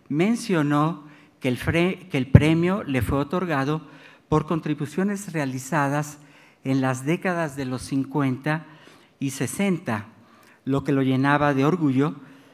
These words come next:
pero que en realidad su mejor trabajo lo había realizado después de recibir el premio Nobel, teniendo ya más de sesenta años de edad.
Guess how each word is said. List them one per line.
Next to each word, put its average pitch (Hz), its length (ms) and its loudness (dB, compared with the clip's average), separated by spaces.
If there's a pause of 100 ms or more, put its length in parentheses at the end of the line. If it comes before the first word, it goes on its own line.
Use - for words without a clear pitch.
(160)
pero 214 180 0
que 233 100 -4
en 208 60 -4
realidad 151 600 0 (340)
su - 220 0
mejor 139 340 2
trabajo 151 480 2
lo 147 100 2
había 135 220 0
realizado 135 720 -2 (480)
después 151 920 -2
de 139 120 0
recibir 127 420 -4
el 139 120 -4
premio 127 300 -2
Nobel, 123 340 0 (500)
teniendo 147 460 0
ya 147 460 0 (400)
más 131 280 2
de 151 100 -2
sesenta 131 600 -2
años 123 340 -2
de 107 100 -6
edad. 101 240 -6